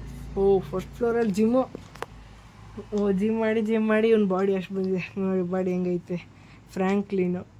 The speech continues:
ಆ, ಎರಡು, ಎರಡು ಕಡೆ ಜಿಮ್ ಹಾಕೋನೆ. ಟ್ರೆಡ್‌ಮಿಲ್ ವರ್ಕ್ ಆಗತ್ತಾ? ಟ್ರೈ ಮಾಡೋಣ. ವರ್ಕ್ ಆಗತ್ತಾ ಇಲ್ಲ ಅಂತ. ಇಲ್ಲ, ವರ್ಕ್ ಆಗಲ್ಲ.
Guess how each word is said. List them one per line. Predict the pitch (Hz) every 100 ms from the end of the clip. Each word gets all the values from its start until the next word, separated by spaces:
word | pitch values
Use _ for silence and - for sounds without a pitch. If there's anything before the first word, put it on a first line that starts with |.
| - - - - -
ಆ, | 190 180 175 170 202 - - -
ಎರಡು, | 185 185 196
ಎರಡು | 196 190 214 254
ಕಡೆ | 226 202
ಜಿಮ್ | 175 175 170
ಹಾಕೋನೆ. | 160 175 190 175 - - - - - - - -
ಟ್ರೆಡ್‌ಮಿಲ್ | 220 214 233 233
ವರ್ಕ್ | 214 196
ಆಗತ್ತಾ? | 202 175 165 180 170 - - - - -
ಟ್ರೈ | 202 196
ಮಾಡೋಣ. | 180 180 214 180 - - - - - - - - -
ವರ್ಕ್ | 202 185 -
ಆಗತ್ತಾ | 196 190 190 -
ಇಲ್ಲ | 185 190 202
ಅಂತ. | 190 - - - - - - - - - - - -
ಇಲ್ಲ, | 196 196 202 - -
ವರ್ಕ್ | 185 175 190
ಆಗಲ್ಲ. | 190